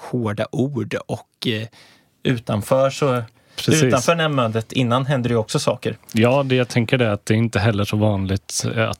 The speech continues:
Speaker 2: det pågår liksom protester i ganska stor omfattning utanför stadshuset i Linköping.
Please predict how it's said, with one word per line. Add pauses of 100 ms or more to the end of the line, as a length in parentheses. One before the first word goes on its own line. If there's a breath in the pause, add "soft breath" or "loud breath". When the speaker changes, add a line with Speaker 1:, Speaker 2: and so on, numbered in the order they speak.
(120)
Speaker 2:
det (160)
pågår (240)
liksom (140)
protester
i
ganska
stor
omfattning
utanför
stadshuset
i
Linköping.